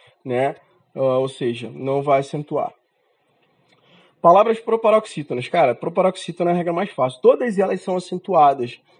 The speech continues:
Antipático, autêntico, matemática, penúltimo, sabe? A palavra, até a própria palavra proparoxítona é uma proparoxítona e leva acento,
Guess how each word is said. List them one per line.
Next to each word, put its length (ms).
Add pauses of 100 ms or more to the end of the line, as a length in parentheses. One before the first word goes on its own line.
Antipático, 1120
autêntico, 840
matemática, 920
penúltimo, 1080 (380)
sabe? 340 (200)
A 100
palavra, 220
até 140
a 60
própria 400
palavra 520
proparoxítona 1200
é 220
uma 200
proparoxítona 1120
e 160
leva 280
acento, 420